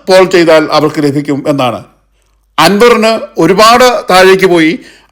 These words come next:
അഞ്ച് മുതൽ ഏഴ് ശതമാനം വരെ വോട്ടാണ് ഇന്നത്തെ അവസ്ഥയിൽ അൻവറിന് ലഭിക്കാൻ സാധ്യതയുള്ളത് എന്നാണ് ചൂണ്ടിക്കാട്ടുന്നത്. അതുപോലെ, ഇന്നത്തെ സാഹചര്യത്തിൽ ജനങ്ങൾ നിലമ്പൂരിൽ ബി ജെ പിക്ക് നൽകുന്ന വോട്ട് അത് ആറ് ശതമാനത്തിൽ കുറവായിരിക്കും എന്നാണ് നിരീക്ഷണം.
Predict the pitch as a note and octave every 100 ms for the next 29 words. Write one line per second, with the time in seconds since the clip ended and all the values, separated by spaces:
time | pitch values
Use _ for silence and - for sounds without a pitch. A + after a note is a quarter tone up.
0 | D3+ G3 F#3+ A#3+ A3 G#3 G3+ F#3+ F3+ A3+
1 | A#3 G#3+ G3 F#3+ F#3+ F#3 E3 E3 E3 D#3
2 | D3+ - - E3+ A3 A#3+ A#3 F#3 F3+ F3
3 | E3 D#3 - D3 E3 F3 F3+ F3+ D#3 D#3+
4 | F#3 G#3 F#3 E3 F3 E3+ F3 D#3 D3+ D3+
5 | D3+ D3 C#3+ C#3 C3+ C#3 C#3 B2+ B2+ A2+
6 | G2+ G2+ - _ _ _ _ - F#3 G3+
7 | G#3 G3+ F#3 F#3 G#3+ A#3+ G#3+ G#3 F3+ F3+
8 | E3 E3 D#3+ E3+ - E3 F3+ F#3+ F#3+ F#3
9 | F3+ F3 F3+ F#3 G3 F#3+ E3+ F#3+ G#3+ G#3+
10 | A3 G#3+ G#3 F3+ F3 F3+ E3+ E3 E3+ D3
11 | D3+ - _ - D#3 E3 D#3 E3+ F#3+ A#3
12 | A3 G3+ G3 F#3+ F#3 F#3 E3+ E3+ F#3 F3+
13 | E3+ D3+ D#3 C#3+ C#3+ D#3+ D3 C3+ B2+ B2+
14 | - C#3 B2 A2+ -